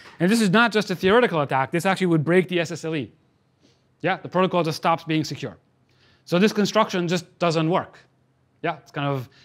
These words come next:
the first thing you try just doesn't work. And what's even worse is you try to, to, to, to kind of hope that you can fix it quite easily,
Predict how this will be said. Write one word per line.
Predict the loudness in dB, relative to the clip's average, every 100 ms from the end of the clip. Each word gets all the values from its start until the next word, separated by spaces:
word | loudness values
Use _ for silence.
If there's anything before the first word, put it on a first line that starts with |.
| _ _
the | -2
first | 2 2
thing | 2
you | 2
try | 2 2 2 0
just | -4 -4
doesn't | 0 2
work. | 0 -2 -8 _ _ _ _ _ -2
And | 2 4
what's | 4
even | 4 4
worse | 4 4 2 -2
is | -2 -2
you | 0
try | 0
to, | 0 -2 -2
to, | -2
to, | -2 -4 -2
to | 0 0
kind | 0
of | 0
hope | 0 0
that | 0 -4
you |
can | -4 -2
fix | -2 -2 -4
it | -6 -6
quite | -4 0
easily, | 0 2 0 0